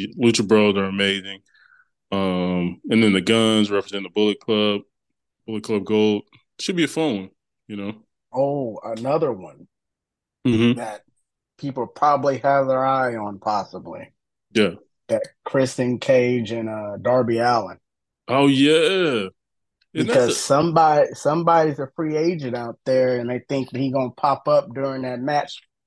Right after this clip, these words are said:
Speaker 1: Oh,
Speaker 2: Possibly.
Speaker 1: I think you're, you know, I did not think about that.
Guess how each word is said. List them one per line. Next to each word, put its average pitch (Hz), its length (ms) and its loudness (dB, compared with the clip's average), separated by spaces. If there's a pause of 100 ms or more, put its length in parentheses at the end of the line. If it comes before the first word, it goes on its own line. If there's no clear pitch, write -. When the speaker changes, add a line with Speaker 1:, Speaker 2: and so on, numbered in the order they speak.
Speaker 1:
Oh, 127 320 -2
Speaker 2:
Possibly. 151 640 0 (500)
Speaker 1:
I 131 60 -4
think 208 360 -2
you're, 185 180 4 (380)
you 165 140 4
know, 220 480 2
I 175 120 2
did 135 280 0
not 147 300 -2
think 143 160 -6
about 90 260 -10
that. - 160 -14